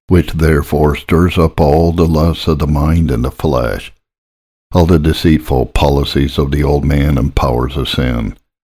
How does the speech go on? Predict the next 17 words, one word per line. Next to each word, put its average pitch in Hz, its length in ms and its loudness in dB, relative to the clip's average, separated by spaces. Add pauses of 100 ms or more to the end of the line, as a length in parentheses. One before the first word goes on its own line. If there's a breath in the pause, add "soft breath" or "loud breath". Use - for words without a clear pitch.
(340)
all 85 120 2
carnal 82 540 2
and 69 160 2
unmortified 69 760 0
affections 65 760 -4
in 71 140 0
opposition 69 800 -2
to - 280 -2
it. - 280 -6 (920)
So 104 160 2
spiritual 78 640 0
truths 78 520 0
are 67 100 -2
first 67 440 -2
neglected, - 800 -4
then 135 200 0
despised, - 960 -4